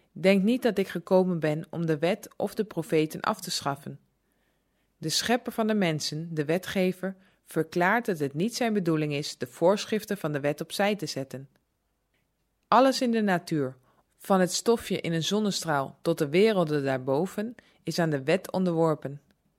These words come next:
En orde en harmonie in de wereld van de natuur is afhankelijk van de gehoorzaamheid aan deze wetten. Zo zijn er ook belangrijke beginselen van gerechtigheid om het leven van alle intelligente wezens te controleren.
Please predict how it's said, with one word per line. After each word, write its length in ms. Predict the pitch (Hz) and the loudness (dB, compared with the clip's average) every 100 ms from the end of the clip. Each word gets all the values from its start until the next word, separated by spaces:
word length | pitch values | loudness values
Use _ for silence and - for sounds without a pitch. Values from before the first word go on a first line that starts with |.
| _ | _
En 240 | - 170 - | 0 0 0
orde 400 | - 220 202 139 - - | 0 2 2 -2 -4 -4
en 140 | 170 | -2
harmonie 560 | 165 160 156 160 214 - | 0 0 0 0 -2 -2
in 160 | 160 | -2
de 120 | 147 | -2
wereld 360 | 135 180 208 185 | 0 0 0 -2
van 120 | - | -4
de 80 | 143 | -6
natuur 580 | 131 131 - 190 226 - _ | -6 -6 -2 0 0 -4 _
is 200 | - 180 | 0 2
afhankelijk 600 | 170 156 165 220 220 233 | 4 2 2 2 0 -4
van 140 | - 147 | -2 -4
de 60 | |
gehoorzaamheid 800 | 143 151 160 190 190 185 170 175 | -2 0 2 2 0 0 0 -2
aan 160 | - 143 | -4 -2
deze 340 | 147 170 175 | 0 0 -2
wetten. 400 | 160 147 131 147 _ _ _ _ _ _ _ _ _ _ - | -4 -4 -6 -12 _ _ _ _ _ _ _ _ _ _ -8
Zo 300 | - 226 247 | 4 6 6
zijn 220 | 240 220 | 6 4
er 120 | 190 | 4
ook 160 | 180 160 | 4 2
belangrijke 600 | 160 156 196 202 202 185 | 2 2 2 0 0 0
beginselen 720 | 180 - 151 147 147 147 147 | -2 -2 -4 -6 -6 -8 -6
van 140 | - | -6
gerechtigheid 840 | 147 151 160 196 - - 147 143 - _ - _ | -4 -4 -2 -4 -6 -6 -6 -6 -12 _ -20 _
om 140 | - 175 | 0 0
het 140 | 160 | 2
leven 400 | 160 160 220 220 | 2 2 2 0
van 200 | 190 147 | -4 -2
alle 240 | - 202 226 | 2 2 2
intelligente 720 | 220 190 185 - 175 175 165 | -2 -2 -2 -2 -2 -2 0
wezens 440 | 156 151 - 151 | 2 0 -4 -10
te 80 | - | -6
controleren. 800 | 165 160 160 165 202 180 139 | -6 -4 -2 0 0 -2 -6